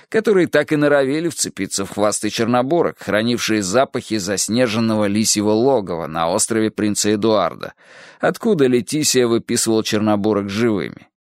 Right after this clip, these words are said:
А её брань была более заковыристой и площадной, нежели ехидные реплики говорящих попугаев,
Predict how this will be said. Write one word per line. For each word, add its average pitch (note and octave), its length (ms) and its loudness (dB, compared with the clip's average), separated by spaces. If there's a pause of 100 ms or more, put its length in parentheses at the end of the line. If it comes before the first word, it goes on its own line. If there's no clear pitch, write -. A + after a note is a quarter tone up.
(180)
А D3 120 2
её A3 280 4
брань G3+ 320 2
была F#3 280 2
более D#3 540 2
заковыристой B2 720 0
и - 20 2
площадной, D3+ 840 0 (380)
нежели F3 400 4
ехидные D3 680 2
реплики D3+ 400 2
говорящих B2+ 680 0
попугаев, E3 800 0